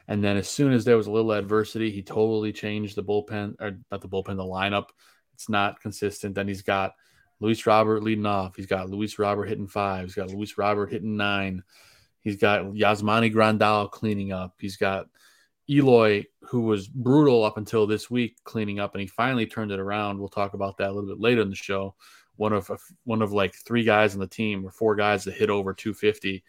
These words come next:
this week, which is just saying how bad the team hit. Uh, I, I, there's no lineup consistency.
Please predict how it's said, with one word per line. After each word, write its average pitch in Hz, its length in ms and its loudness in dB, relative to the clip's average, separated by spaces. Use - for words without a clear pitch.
this 98 220 -4
week, 95 240 -6
which 101 160 -8
is 95 120 -6
just - 180 -4
saying 101 200 -2
how 95 140 0
bad 98 300 6
the 95 80 -4
team 101 240 -6
hit. 98 300 -2
Uh, 92 400 -4
I, 113 140 -2
I, - 240 -12
there's 123 180 6
no 123 180 8
lineup 107 320 2
consistency. 101 1000 -4